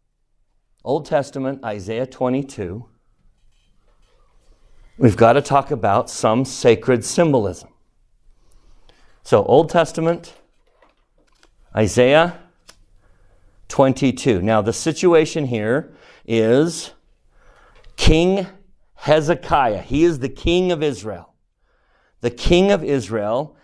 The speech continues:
has a servant, kind of the secretary of state or the secretary of his staff, his chief assistant. And let me get there. His name in verse fifteen is Shebna.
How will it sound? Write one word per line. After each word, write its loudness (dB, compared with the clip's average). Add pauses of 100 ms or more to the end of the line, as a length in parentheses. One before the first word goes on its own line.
(100)
has -6
a 2
servant, -2
kind -4
of -4
the -6
secretary -6
of -6
state -6
or -8
the -10
secretary -6
of -8
his -10
staff, -6
his -8
chief -10
assistant. -10 (1300)
And 0 (580)
let -6
me -2
get -4
there. -4 (840)
His 2
name 4
in 2
verse 2
fifteen -2
is -6
Shebna. -4